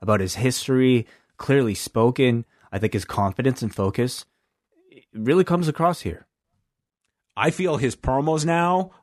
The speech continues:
Speaker 2: he's just going to, like, his drafts in his, in his Twitter, and these are all <laughs> his tweets that he did not hit send on, that he's just been holding for the last six months.
Speaker 1: That's the guy I want.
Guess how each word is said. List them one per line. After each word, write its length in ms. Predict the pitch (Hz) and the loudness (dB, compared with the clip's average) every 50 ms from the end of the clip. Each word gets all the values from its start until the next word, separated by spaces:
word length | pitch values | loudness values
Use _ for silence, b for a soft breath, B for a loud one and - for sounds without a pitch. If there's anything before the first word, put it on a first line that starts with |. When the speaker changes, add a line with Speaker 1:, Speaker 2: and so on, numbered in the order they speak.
| b b | b b
Speaker 2:
he's 300 | _ - 160 175 165 - | _ -4 -2 -2 0 0
just 220 | - 185 175 - | 0 -2 0 0
going 240 | 139 131 143 147 143 | 0 0 2 2 0
to, 120 | - 147 | 0 0
like, 220 | 120 117 113 113 - | 0 2 0 0 0
his 180 | 117 107 90 | -2 -4 -4
drafts 540 | - - 110 107 113 107 92 - - - - | -4 -2 0 0 0 0 0 -2 -4 -6 -6
in 220 | - - 107 98 87 | -6 -6 -8 -6 -4
his, 260 | 95 92 90 - - _ _ - | -4 -4 -4 -4 -6 _ _ -14
in 140 | 95 101 95 | -10 -8 -6
his 160 | 92 90 - | -6 -6 -6
Twitter, 440 | - - 117 113 107 92 87 80 - b b b b b | -4 0 2 2 4 2 0 -2 -4 b b b b b
and 200 | - 92 92 95 | -8 -4 -2 0
these 160 | 95 104 90 101 | 0 0 0 0
are 120 | 104 - - | -4 -4 -4
all 520 | 117 113 117 117 117 117 120 120 123 120 117 | -2 0 2 2 2 2 2 2 2 0 0
<laughs> 80 | - | 0
his 160 | 110 - - | -2 -2 -4
tweets 400 | - - 113 110 101 95 - - | -8 -8 -6 -6 -6 -4 -6 -6
that 160 | - 90 90 87 | -6 -6 -6 -6
he 240 | 90 104 104 101 | -4 -4 -4 -4
did 220 | 87 - 113 98 98 | -4 -4 -4 -4 -2
not 260 | 104 104 107 110 - | 0 0 0 0 -2
hit 180 | - 120 - - | -4 -4 -4 -4
send 320 | - - 101 101 101 90 | -2 -2 -2 -2 -2 -4
on, 280 | 90 87 87 87 87 85 | -4 -6 -6 -6 -6 -4
that 160 | 92 92 87 | -4 -4 -4
he's 180 | 87 87 - | -4 -8 -8
just 180 | - - 87 - | -8 -10 -10 -8
been 120 | - 95 | -6 -8
holding 420 | 90 - 101 107 113 - 92 82 85 | -6 -2 0 0 0 0 -2 -6 -8
for 120 | - 95 | -8 -8
the 80 | 90 92 | -4 -2
last 260 | 95 95 95 - - | 0 2 2 2 2
six 200 | - 98 - - | 0 -2 -2 -2
months. 140 | 113 98 107 | -2 0 0
Speaker 1:
That's 200 | 117 - - - | 0 0 -2 -2
the 100 | 143 131 | -2 -2
guy 240 | 139 143 147 156 156 | 0 2 2 2 2
I 60 | 156 | 0
want. 420 | 156 165 185 190 196 165 - - | 0 0 0 0 0 -2 -4 -6